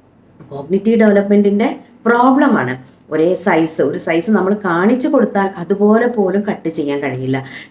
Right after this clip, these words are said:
കത്രിക പിടിക്കാൻ അറിയില്ല, കത്തി പിടിക്കാൻ അറിയില്ല, ആ, ബലൂൺ വീർപ്പിക്കാൻ അറിയില്ല.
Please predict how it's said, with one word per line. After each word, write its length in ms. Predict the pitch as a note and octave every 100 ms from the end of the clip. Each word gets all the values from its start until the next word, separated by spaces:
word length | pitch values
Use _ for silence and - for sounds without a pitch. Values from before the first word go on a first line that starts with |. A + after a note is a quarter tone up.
| -
കത്രിക 360 | F#3 F3+ A3 B3+
പിടിക്കാൻ 440 | B3+ F3 D#3+ D3
അറിയില്ല, 480 | C#3 C#3 C#3 C#3+ - F3+
കത്തി 280 | - -
പിടിക്കാൻ 460 | C#4 G#3+ F3 D3+ C#3+
അറിയില്ല, 460 | C3+ C3 C3+ C3+ - - - -
ആ, 220 | D#3 C#3+
ബലൂൺ 500 | C#3+ F#3 G3 A#3 C4+
വീർപ്പിക്കാൻ 460 | C4 F3+ E3+ D#3 C#3
അറിയില്ല. 420 | C3+ C3 C3+ C3+